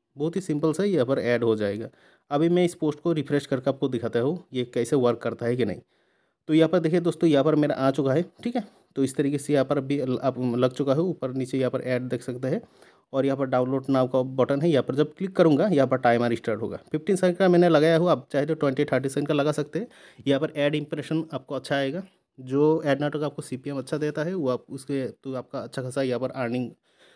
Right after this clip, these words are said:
आपका बढ़ जाएगा, दो गुना यहाँ पर अर्निंग बढ़ जाएगा। तो यहाँ पर देखिए दोस्तों ऑटोमेटिकली डाउनलोड पेज पर मुझे यहाँ पर रीडायरेक्ट कर, कर दिया गया है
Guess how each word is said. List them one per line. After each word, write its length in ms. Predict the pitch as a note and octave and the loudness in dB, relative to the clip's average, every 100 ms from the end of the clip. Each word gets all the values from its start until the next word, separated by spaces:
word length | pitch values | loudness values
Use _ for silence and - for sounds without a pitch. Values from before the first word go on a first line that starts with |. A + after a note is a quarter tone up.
| _ C3+ | _ -8
आपका 220 | B2+ B2+ | -6 0
बढ़ 160 | B2+ | 2
जाएगा, 240 | B2 C3+ C#3 | 2 4 2
दो 300 | C#3 C3+ D#3 | 4 4 6
गुना 180 | E3+ E3 | 8 6
यहाँ 200 | C#3+ C3 | 6 4
पर 100 | C#3+ | 6
अर्निंग 300 | A#2+ A#2 A2+ | 6 4 2
बढ़ 120 | G#2+ | 0
जाएगा। 300 | G#2+ G2+ G#2+ - - - - _ _ _ _ _ _ _ _ _ - - | 0 -2 -6 -12 -16 -16 -16 _ _ _ _ _ _ _ _ _ -20 -4
तो 80 | C#3+ | 2
यहाँ 140 | C#3+ | 4
पर 100 | C#3+ | 4
देखिए 200 | C#3 C#3 | 0 0
दोस्तों 240 | D3 C#3 C#3+ | -2 2 2
ऑटोमेटिकली 400 | C#3+ C#3 C3+ D3 | 2 -2 0 4
डाउनलोड 380 | C3 B2+ B2+ C3 | 4 4 2 -2
पेज 180 | C3+ B2+ | -6 -2
पर 120 | C#3+ | 0
मुझे 240 | C3 B2+ | 0 0
यहाँ 120 | C3 | -2
पर 100 | B2+ | 0
रीडायरेक्ट 400 | A#2+ A#2 B2 A#2 | 0 2 2 2
कर, 140 | C3 B2+ C3 - | -2 -4 -8 -6
कर 160 | B2+ B2 | -4 -2
दिया 280 | C3+ D3 C#3+ | 0 2 2
गया 220 | C3+ C#3 | 0 -2
है 140 | F#3 | -4